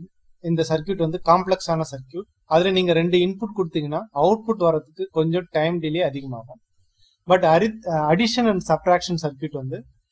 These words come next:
இந்த multiplication, division சர்க்யூட்டை வந்து சிம்பிளான circuit. So இதுக்கு ரெண்டு input நீங்க கொடுத்தீங்கன்னா, அதுக்கான input கொடுத்தீங்கன்னா அவுட்புட் வந்து உங்களுக்கு என்ன கிடைச்சிரும்னா, இந்த சர்க்யூட்டை விட சீக்கிரமாவே அவுட்புட் கிடைச்சிரும். So அதனாலதான் வந்து இந்த multiplication, டிவிஷனை வந்து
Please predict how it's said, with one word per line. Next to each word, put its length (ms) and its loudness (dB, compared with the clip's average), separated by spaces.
இந்த 120 -2
multiplication, 800 -2
division 340 -6
சர்க்யூட்டை 360 -6
வந்து 180 -8
சிம்பிளான 500 0
circuit. 420 -12
So 200 -10
இதுக்கு 240 -2
ரெண்டு 280 -2
input 400 -2
நீங்க 200 0
கொடுத்தீங்கன்னா, 500 -6
அதுக்கான 340 -2
input 360 -4
கொடுத்தீங்கன்னா 440 -8
அவுட்புட் 460 2
வந்து 140 0
உங்களுக்கு 280 -2
என்ன 140 -6
கிடைச்சிரும்னா, 500 -12
இந்த 280 0
சர்க்யூட்டை 400 -2
விட 180 -2
சீக்கிரமாவே 640 0
அவுட்புட் 420 -8
கிடைச்சிரும். 460 -20
So 180 -4
அதனாலதான் 640 0
வந்து 180 -2
இந்த 240 -4
multiplication, 760 -2
டிவிஷனை 340 -6
வந்து 200 -8